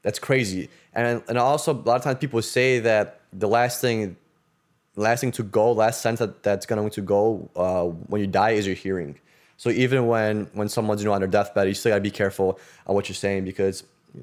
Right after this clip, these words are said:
a lot of times it's what people always tell me. I don't know, I don't know how factual that is. I never looked it up,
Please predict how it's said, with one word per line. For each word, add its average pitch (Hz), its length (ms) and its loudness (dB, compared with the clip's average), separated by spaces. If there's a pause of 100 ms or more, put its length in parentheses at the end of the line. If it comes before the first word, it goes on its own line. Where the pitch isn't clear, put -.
(140)
a 90 40 -12
lot 95 140 2
of 95 80 -2
times 95 240 -2
it's - 220 -8 (100)
what 101 140 -2
people 92 160 -4
always 95 180 -2
tell 104 100 -4
me. 98 80 -4
I 92 60 0
don't 113 80 0
know, 107 160 0
I 113 60 2
don't 117 80 2
know 113 60 0
how 113 120 2
factual 123 480 0
that 139 160 2
is. 143 100 0
I 120 60 0
never 107 240 0
looked 107 200 0
it 104 80 2
up, 117 260 0